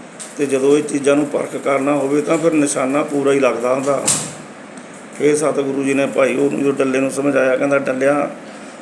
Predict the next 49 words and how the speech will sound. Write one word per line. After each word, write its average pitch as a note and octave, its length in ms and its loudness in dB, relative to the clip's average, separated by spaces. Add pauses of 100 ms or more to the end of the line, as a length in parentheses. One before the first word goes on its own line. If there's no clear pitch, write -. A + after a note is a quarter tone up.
(140)
ਮੇਰੇ C#3 240 4
ਸਿੰਘ C#3 380 2
ਆ C3 80 4
ਜਿਹੜੇ C#3+ 220 4
ਚਮਕੌਰ C3+ 440 2
ਦੀ B2+ 180 -2
ਗੜੀ C3 160 2
'ਚ - 80 -2
ਲੜੇ, B2 420 -4
ਇਹ - 160 2
ਨਾ C#3 220 2
ਮੌਤ C3+ 420 2
ਤੋਂ D3+ 140 2
ਘਬਰਾਉਣ, D3 560 2 (440)
ਇਹ E3 100 2
ਕਿਸੇ F3+ 340 2
ਗੱਲ F3 180 4
ਤੋਂ E3 160 2
ਨਹੀਂ C#3 140 2
ਘਬਰਾਉਂਦੇ। C#3+ 400 0
ਜਦੋਂ D3 300 2
ਵੀ D3+ 140 2
ਅਸੀਂ D3 180 -2
ਕਹਿ C#3+ 200 2
ਦਈਏ D#3 180 4
ਤੇ D3+ 80 0
ਸਾਡੇ C#3+ 320 2
ਅੱਗੇ C#3 220 2
ਵੇਲਾ C#3 180 2
ਕਿੱਥੇ D3 320 -4
ਦੂਰ C3+ 220 0
ਤੋਂ D3 100 -2
ਹੀ C#3 60 0
ਪਹਿਰਾ C#3+ 240 2
ਲਾਈ C#3 200 2
ਬੈਠੇ C3+ 320 -4
ਆ, - 40 -8 (720)
ਤੇ D#3+ 80 2
ਸਾਡੇ D3 380 2
ਕੋਲ D#3 160 4
ਇਹਨਾਂ D#3+ 140 4
ਨੇ F3 80 2
ਪਹੁੰਚਣ F3 480 0
ਨਹੀਂ D#3 120 2
ਦੇਣਾ B2+ 220 2
ਕੋਈ, B2+ 200 -4 (1700)
ਤੇ C#3+ 60 0
ਲਾਲਾ C3+ 360 4
ਸਾਹਿਬ।" C#3 460 0